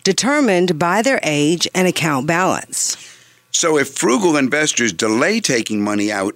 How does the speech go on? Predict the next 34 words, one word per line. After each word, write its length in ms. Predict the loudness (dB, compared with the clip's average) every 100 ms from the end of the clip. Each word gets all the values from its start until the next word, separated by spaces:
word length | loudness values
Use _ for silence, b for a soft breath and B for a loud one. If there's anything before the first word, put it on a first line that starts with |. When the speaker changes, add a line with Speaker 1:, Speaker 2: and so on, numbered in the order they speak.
| -4
Speaker 2:
earlier 760 | -2 0 0 0 2 2 0 -2 _ _ _ _ _ -4
to 100 | 0
let 220 | 2 0
their 180 | -2 -2
accounts 380 | -2 -2 -2 -2
grow, 460 | 0 0 2 0 B B B
then 180 | 0 2
those 320 | 2 2 0
required 560 | -2 -2 -2 0 0 2
minimum 440 | 2 4 2 2
withdrawals, 840 | 2 0 0 2 2 0 0 -2 -8 _ _
we 140 | -2 0
call 260 | 2 2
them 160 | 2 0
R 200 | 0 0
M 280 | 2 2 2
Ds 440 | 2 2 2 0 2
when 100 | 2
you're 140 | 2
seventy 480 | 2 0 2 2 2
and 80 | 0
a 60 |
half, 520 | 0 -2 -4 -16 -14 -6
they 100 | -4
can 180 | -2 0
actually 400 | -2 0 0 -2
push 400 | -2 -4 -2 -2
the 140 | -4
client 420 | -2 0 0 0
into 240 | 0 0 0
higher 480 | -2 -2 0 0 0
income 420 | 0 0 0 -2
tax 300 | 0 -2 -2
brackets 800 | -4 -4 -4 -4 -4 -4 -8 -20